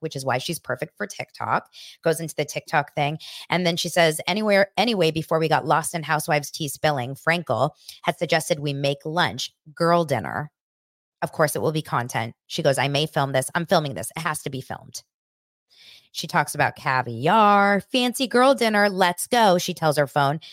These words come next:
then to me. And then she says, "This is how the sausage gets made." Back to the camera. "My potato is out of the oven, and the reason it's nice fine china is we have a special guest today."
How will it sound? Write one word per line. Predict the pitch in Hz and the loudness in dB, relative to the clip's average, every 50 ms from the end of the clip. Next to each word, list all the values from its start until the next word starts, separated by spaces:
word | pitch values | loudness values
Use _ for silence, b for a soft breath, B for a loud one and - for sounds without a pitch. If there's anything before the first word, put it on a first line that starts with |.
| B B B | B B B
then | 170 151 151 151 | -2 0 0 -2
to | - - | -4 -4
me. | 156 143 131 123 123 - - | -4 -4 -4 -4 -6 -8 -6
And | - 147 147 | -6 -4 -2
then | 135 135 139 | -4 -4 -4
she | - 147 | -6 -6
says, | - - 139 127 - - - | -4 -4 -4 -4 -4 -8 -12
"This | 156 139 - 180 147 | -6 0 2 2 2
is | 165 151 | 0 -4
how | - 147 135 | -2 -2 -2
the | 135 - | -2 -2
sausage | - - - 147 - 127 123 - - 131 - - | -6 -4 -2 -2 -2 -2 -4 -6 -10 -10 -10 -10
gets | - - - - | -12 -10 -12 -12
made." | - - - - - - _ _ _ _ _ _ _ _ b b b - | -12 -12 -14 -14 -16 -20 _ _ _ _ _ _ _ _ b b b 0
Back | 135 131 - | 0 0 0
to | - 190 | -2 -4
the | 185 185 | -4 -2
camera. | - 208 180 160 147 143 143 B B B B B | 0 0 0 2 2 0 0 B B B B B
"My | 165 160 | -2 0
potato | 165 151 - 165 180 170 180 196 | 0 -2 0 2 2 4 4 4
is | 214 208 214 | 4 2 2
out | 202 208 | 0 0
of | 226 | 0
the | 214 - - - | -2 -2 0 0
oven, | 156 147 147 151 | 0 0 0 -2
and | 143 139 | -2 -2
the | 131 123 | -2 -2
reason | 131 135 135 - 185 190 | -2 -2 -2 -2 -4 -4
it's | 202 196 - - _ | -4 -4 -8 -10 _
nice | - 160 151 143 143 143 143 - | -8 -6 -4 -2 -4 -4 -6 -8
fine | - - 156 151 147 151 | -6 -4 -2 -2 -2 -4
china | 156 - 160 143 139 139 | -6 -6 -6 -4 -4 -4
is | 135 135 | -6 -6
we | 139 139 | -6 -8
have | 143 | -8
a | - 120 | -8 -8
special | - - - - - 156 - - 175 165 | -10 -6 -2 0 0 0 0 -2 -2 0
guest | 143 147 135 139 - - | 0 -2 -2 -2 -6 -8
today." | - 147 139 - - - - - | -8 -6 -4 -4 -6 -6 -10 -14